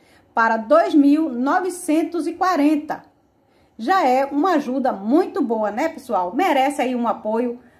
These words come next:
né, pra que isso torne aí uma ideia legislativa, né, pessoal? Aqui a cartinha, o e-mail que eles receberam, né, do, do E-Cidadania, aprovando aí a ideia deles. Prezado,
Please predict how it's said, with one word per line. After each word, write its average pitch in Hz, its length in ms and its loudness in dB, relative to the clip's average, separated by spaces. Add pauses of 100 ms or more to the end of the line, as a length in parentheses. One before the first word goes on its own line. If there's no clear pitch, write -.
né, 247 360 -2 (260)
pra 247 220 2
que 262 200 -6
isso 285 200 0
torne 240 480 0
aí 226 240 -2
uma 247 160 0
ideia 220 260 -2
legislativa, 247 1040 -2 (400)
né, 254 380 0
pessoal? 175 480 -6 (1200)
Aqui 285 380 2
a 285 100 2
cartinha, 254 480 -4
o 277 60 0
e-mail 254 400 0
que - 80 -6
eles 233 160 -6
receberam, 240 880 -4 (300)
né, 233 340 2
do, 233 640 -4
do 190 120 -8
E-Cidadania, 240 1040 -2
aprovando 240 760 0
aí 226 320 -2
a 202 160 0
ideia 196 380 -2
deles. 240 580 -2 (400)
Prezado, 262 680 0